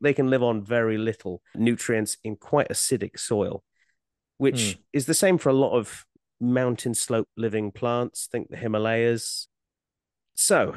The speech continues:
Speaker 1: cultural uses. We're gonna get on to how they're used in the garden. But for thousands of years, these tree ferns, as well as other tree ferns all throughout their range, have been used for food.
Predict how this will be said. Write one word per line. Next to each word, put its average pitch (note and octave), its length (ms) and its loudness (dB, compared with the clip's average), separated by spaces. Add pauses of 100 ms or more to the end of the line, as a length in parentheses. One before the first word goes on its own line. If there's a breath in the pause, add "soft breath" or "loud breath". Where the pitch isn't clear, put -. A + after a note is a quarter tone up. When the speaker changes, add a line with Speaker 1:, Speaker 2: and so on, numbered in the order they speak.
(140)
Speaker 1:
cultural B2 380 0
uses. F2+ 480 -6 (720)
We're A2+ 80 2
gonna B2+ 180 4
get C3+ 140 2
on B2 220 2
to A2 320 0 (400)
how C3 140 -4
they're A#2 120 -2
used A#2 320 -4
in G#2 60 -6
the G#2 60 -4
garden. G2+ 480 -4 (640)
But D#3+ 260 -2 (120)
for B2 380 0
thousands C#3+ 720 0
of F#2+ 100 -8
years, F#2 520 -8 (100)
these C3+ 440 0
tree A2+ 240 -2
ferns, A#2+ 480 -6 (160)
as G#2+ 240 -2
well A2 260 2
as G#2 460 -2 (120)
other A2+ 180 -2
tree G#2+ 240 -2
ferns G#2+ 380 -2
all D#3 340 6
throughout G#2+ 640 0 (440 soft breath)
their G#2+ 240 0
range, G2 420 -6 (160)
have C#3+ 180 -2
been C#3+ 200 2
used A2 300 -2
for A2 140 -14
food. A2 420 -2